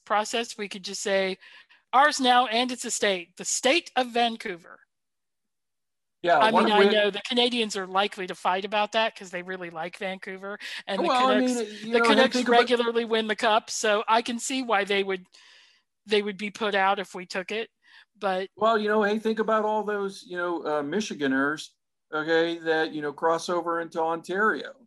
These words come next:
Speaker 2: right?
Speaker 1: <laughs>
Speaker 2: You know, hey,
Speaker 1: Wouldn't
Speaker 2: let's just
Speaker 1: take
Speaker 2: get
Speaker 1: much.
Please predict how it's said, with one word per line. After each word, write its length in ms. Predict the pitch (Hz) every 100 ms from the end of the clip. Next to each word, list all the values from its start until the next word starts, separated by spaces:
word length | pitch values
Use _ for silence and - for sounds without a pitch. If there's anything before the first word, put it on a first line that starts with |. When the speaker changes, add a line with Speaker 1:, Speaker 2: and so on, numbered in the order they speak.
| _
Speaker 2:
right? 380 | 147 208 240 277 _ 302
Speaker 1:
<laughs> 180 | - - - _ _ _ _ _ _ _ _ _ _ _
Speaker 2:
You 100 | 359
know, 160 | 392 339
hey, 140 | 254 381
Speaker 1:
Wouldn't 100 | 381
Speaker 2:
let's 120 | 254
just 40 |
Speaker 1:
take 180 | - 262
Speaker 2:
get 100 | 269
Speaker 1:
much. 520 | 226 240 214 220 -